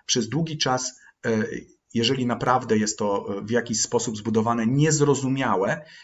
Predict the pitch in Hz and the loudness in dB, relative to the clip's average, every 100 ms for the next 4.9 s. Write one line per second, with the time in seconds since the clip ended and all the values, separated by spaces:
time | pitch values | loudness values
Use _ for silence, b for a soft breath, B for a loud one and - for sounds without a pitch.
0 | - 131 131 - 170 170 160 160 147 - | -2 0 2 2 2 2 0 -2 -2 -4
1 | - 165 170 - - - - - _ _ | -4 0 0 2 0 -2 -6 -10 _ _
2 | _ _ _ _ _ _ _ _ _ _ | _ _ _ _ _ _ _ _ _ _
3 | - _ _ _ _ - 131 123 - - | -20 _ _ _ _ 2 4 2 0 -4
4 | 110 117 113 117 - 123 113 110 104 | 4 4 4 -4 0 4 4 4 0